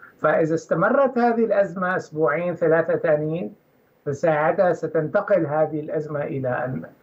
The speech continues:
النشاط الاقتصادي الحقيقي ليس المالي، وتخرج عن طبيعتها المالية فقط.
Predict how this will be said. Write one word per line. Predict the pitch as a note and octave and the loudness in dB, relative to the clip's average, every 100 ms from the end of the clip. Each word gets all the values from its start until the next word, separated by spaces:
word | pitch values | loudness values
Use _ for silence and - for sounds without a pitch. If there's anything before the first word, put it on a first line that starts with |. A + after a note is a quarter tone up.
| - _ | -20 _
النشاط | C#3 C3+ C3+ B2+ F3+ G3 | 0 2 2 2 0 2
الاقتصادي | G#3+ - D#3+ - G3 E3+ | -2 -4 -10 -4 -2 0
الحقيقي | D#3+ D#3+ - D#3+ D3+ D3+ | -2 -6 -2 -2 0 -2
ليس | C#3+ D3+ D3+ | 0 0 2
المالي، | D3+ C#3+ D3 C#3+ F#3 - _ _ _ _ _ _ - | 2 2 0 0 -2 -6 _ _ _ _ _ _ 0
وتخرج | D3+ B3 - A3 E3+ | 2 2 2 0 2
عن | D#3+ E3 | 0 -2
طبيعتها | E3 D#3+ D3+ E3 E3+ | -4 -2 0 0 0
المالية | D3+ D3 D3 D3+ C#3+ | 0 0 -2 -2 -2
فقط. | - - C#3+ | -4 -6 -6